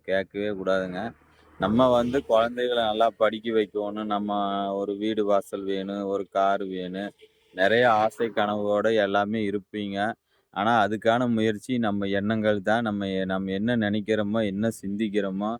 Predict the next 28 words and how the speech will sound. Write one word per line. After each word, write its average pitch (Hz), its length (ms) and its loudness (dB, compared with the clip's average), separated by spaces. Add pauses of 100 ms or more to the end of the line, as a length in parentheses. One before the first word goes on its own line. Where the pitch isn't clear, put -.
(340)
அது 87 160 -6
கண்டிப்பா 107 600 2
நம்ம 104 240 0
வாழ்க்கையில 104 500 0
ஒரு 95 140 -2
நாள் 98 260 0
நடந்தே 92 420 -2
தீருங்க. 98 440 -4 (460)
அது 95 220 0
நீங்க 101 260 -14
நல்லது 127 480 2
நினைச்சாலும் 123 840 2 (540)
நடக்கும், 113 480 0 (220)
கெட்டது 117 440 2
நினைச்சாலும் 110 600 0
நடக்கு. 95 360 -2 (420)
இது 95 160 0
வந்து 117 300 4
என்னுடைய 117 420 4
வாழ்க்கையில 120 560 2
நூறு 120 400 2
பர்சன்ட் 143 500 -2
நான் 101 280 -2
நினைச்சது 107 420 -2
தான் 117 220 2
நடந்திருக்கு. 98 580 -4 (100)
இது 95 220 -4
வரைக்கும் 107 600 -2